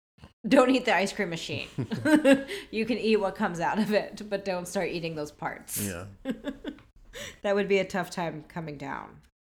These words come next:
Speaker 1: anyway, or going down. Yeah, I think, so I get really into, like, um, uh, chicken's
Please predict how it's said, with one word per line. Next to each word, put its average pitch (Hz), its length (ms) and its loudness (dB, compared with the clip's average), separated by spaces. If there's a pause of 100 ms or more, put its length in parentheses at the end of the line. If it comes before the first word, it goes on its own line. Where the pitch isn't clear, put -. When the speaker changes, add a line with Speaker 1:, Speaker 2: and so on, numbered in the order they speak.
Speaker 1:
anyway, 135 460 -12
or 175 60 -10
going 160 320 -4
down. 87 260 -10 (400)
Yeah, 233 500 0
I 208 120 -4
think, 285 720 -8 (100)
so 247 240 -2
I 226 140 4
get 254 320 0
really 240 340 2
into, 202 300 -2
like, 151 480 -6 (840)
um, 160 800 -4 (1000)
uh, - 20 -8 (340)
chicken's 220 760 -4